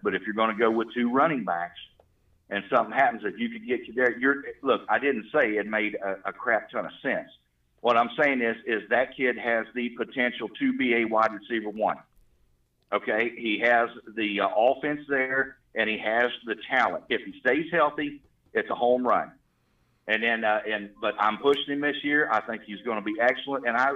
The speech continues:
and, uh, at the position, I think he will outplay Gibbs. Absolutely. The, the only other one I'd take, uh, if it was a rookie, would be Bijan in the, uh,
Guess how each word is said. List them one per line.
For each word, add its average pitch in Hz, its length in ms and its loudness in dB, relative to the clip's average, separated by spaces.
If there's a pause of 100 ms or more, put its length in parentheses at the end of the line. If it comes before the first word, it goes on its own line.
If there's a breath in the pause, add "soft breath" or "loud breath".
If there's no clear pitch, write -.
(120)
and, 117 240 -4
uh, 104 260 4
at 120 120 2
the 131 60 -14
position, 147 580 -2 (220)
I 139 120 4
think 156 220 -4
he 156 120 -6
will 175 240 2
outplay 98 380 2
Gibbs. 85 360 -6 (160)
Absolutely. 151 640 0 (600)
The, 123 260 4
the 120 80 4
only 156 280 4
other 165 180 4
one 156 200 4
I'd 151 220 2
take, 151 240 -4
uh, 117 320 2
if 139 160 2
it 143 80 6
was 143 140 2
a 139 40 2
rookie, 151 480 0 (520)
would 113 180 0
be 120 180 0
Bijan 107 600 0
in 107 180 -2
the, 98 280 -4
uh, 90 180 2